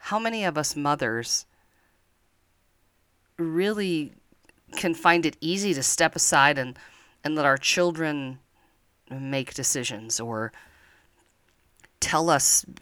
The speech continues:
kind of tell us what to do? I mean, as I've gotten older, I look to my children for advice and for counsel, and many times my children know a lot of, more about something than I do. And so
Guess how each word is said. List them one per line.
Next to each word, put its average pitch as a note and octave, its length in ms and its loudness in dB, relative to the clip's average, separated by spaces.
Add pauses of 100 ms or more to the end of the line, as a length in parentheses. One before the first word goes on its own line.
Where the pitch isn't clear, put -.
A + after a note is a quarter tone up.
(100)
kind - 180 -6
of A2 100 -14
tell C3 200 0
us C3 160 0
what B2+ 140 0
to C#3 100 -6
do? G3+ 320 -2
I B2+ 80 -2
mean, C3 180 -10
as D3 160 0
I've C#3+ 160 0
gotten C#3+ 300 2
older, D3 440 0 (600)
I D#3+ 160 8
look E3+ 320 2
to - 120 -8
my C3+ 220 2
children B2 540 -4
for A#2+ 340 -4
advice A#2 480 -2
and - 140 -12
for - 100 -12
counsel, F#3 640 -2
and F3 180 -8
many G#3 220 0
times C#3 400 -6
my C#3 160 -2
children D#3+ 480 -4
know C#3 200 -2
a - 20 0
lot C3+ 280 2
of, F#3 140 -10 (360)
more F3+ 220 4
about C3+ 300 2
something D#3 540 2
than D#3+ 120 4
I F#3+ 240 6
do. C3+ 320 -4 (640)
And D#3+ 180 -2
so E3 340 4